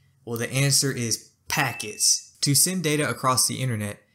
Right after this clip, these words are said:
it's broken up into small packets. Each packet contains a piece of data along with information on where it's going and where it came from.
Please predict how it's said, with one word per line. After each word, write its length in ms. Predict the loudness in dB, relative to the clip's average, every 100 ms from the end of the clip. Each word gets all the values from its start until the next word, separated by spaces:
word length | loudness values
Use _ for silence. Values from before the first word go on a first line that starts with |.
| _ -4
it's 180 | 0 0
broken 440 | 0 -2 -2 -4
up 280 | -2 -4 -4
into 240 | -6 -2
small 300 | 0 0 -4
packets. 720 | -6 -4 -6 -6 -8 -2 -2 -4 _ _
Each 320 | -4 -2 -2
packet 400 | 0 -2 0 -4
contains 440 | -2 -2 0 0 -2
a 40 |
piece 300 | -2 0 0
of 140 | 0 0
data 340 | -2 -2 -6 -14 _ -8
along 320 | -2 0 0 0
with 140 | -2
information 720 | -2 -4 -2 -2 0 0 -2
on 220 | -4 -4
where 180 | -2 -2
it's 140 | -2 -2
going 420 | -2 0 -2 -4
and 160 | -6 -4
where 140 | -4
it 100 | -4
came 280 | -4 -4 -4
from. 340 | -8 -10 -12